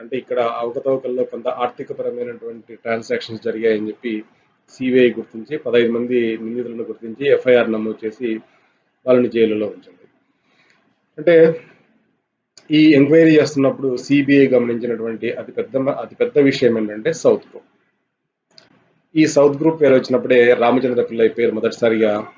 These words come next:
వెలుగులోకి వచ్చింది. ఈ రామచంద్ర పిల్లై ఈ సౌత్ గ్రూప్ని లీడ్ చేశారు. ఈ సౌత్ గ్రూప్లో,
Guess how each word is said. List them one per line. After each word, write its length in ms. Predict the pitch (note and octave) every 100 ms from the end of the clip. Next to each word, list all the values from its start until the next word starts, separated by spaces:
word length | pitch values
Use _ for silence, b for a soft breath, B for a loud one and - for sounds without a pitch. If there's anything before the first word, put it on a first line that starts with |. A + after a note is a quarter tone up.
| -
వెలుగులోకి 440 | A#2+ G#2 G2 -
వచ్చింది. 260 | - - - _ _ _ _ _ _ _ _ _ _ _ _ _ _ _ _ _ _ _ _ _ _ _ _ _ _ F3+
ఈ 40 | E3
రామచంద్ర 420 | C#3 D3 D#3+ D#3+
పిల్లై 300 | D#3 D3 D3
ఈ 140 | C3 C3
సౌత్ 280 | - B2+ A#2+
గ్రూప్ని 320 | C3+ C3 B2
లీడ్ 260 | A2+ G#2
చేశారు. 460 | G2+ - G2 - -
ఈ 140 | E3
సౌత్ 260 | F3 C3+ C3
గ్రూప్లో, 540 | A#2 B2+ C3 B2+ A2+